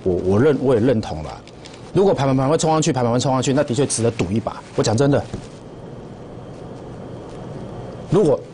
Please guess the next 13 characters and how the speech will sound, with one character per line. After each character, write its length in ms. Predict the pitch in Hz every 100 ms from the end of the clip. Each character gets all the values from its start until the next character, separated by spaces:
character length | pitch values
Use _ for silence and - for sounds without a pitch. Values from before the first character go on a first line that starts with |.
| - - -
这 200 | 320 214
里 100 | 123
的 80 | 113
盘 260 | - 135
法 140 | 143 90
跟 200 | - 143
这 100 | 135
边 120 | 135
是 140 | -
一 200 | 131 101
样 140 | 123 98
的， 120 | 80 - - -
哇， 460 | 107 98 82 73